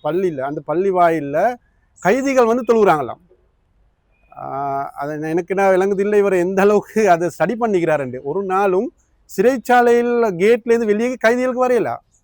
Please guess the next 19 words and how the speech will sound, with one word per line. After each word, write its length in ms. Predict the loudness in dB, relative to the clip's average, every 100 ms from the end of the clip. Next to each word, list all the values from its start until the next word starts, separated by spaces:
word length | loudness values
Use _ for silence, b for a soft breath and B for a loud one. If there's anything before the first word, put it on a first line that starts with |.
| _ _ _ _ -10
இது 180 | -6
வந்து 520 | 0 0 0 -4 -6 -8 _ -4
சிறைச்சாலையிட 1040 | -2 -2 -2 -2 0 2 0 0 0 -2 -2
வளாகத்துல 760 | -8 -2 0 4 2 0 -2 0
இருந்தாலும் 560 | 0 -2 -2 0 -2
இந்த 160 | -4 -8 -4
பள்ளிவாசல் 720 | -4 -2 -2 -6 -6 -6 -6 -8 _ _ _ -10
இது 320 | -8 -4 -2
இருக்குது. 340 | -4 -6 -6 -4
அந்த 160 | -6 -4
பள்ளிவாசல் 680 | -4 -2 -2 -2 -2 -4
ஒரு 160 | -2 0
ஒதுக்குப்புறமா 640 | 0 -2 -6 -2 -2 -2
தான் 120 | -2
இருக்குது. 280 | -2 -4 -10 -20 -14
அந்த 200 | -14 -14
சி-, 240 | -12 -10
மெயின் 360 | -2 0 0 -6
சிறைச்சாலையிட 960 | -2 -2 0 -2 0 0 0 0 0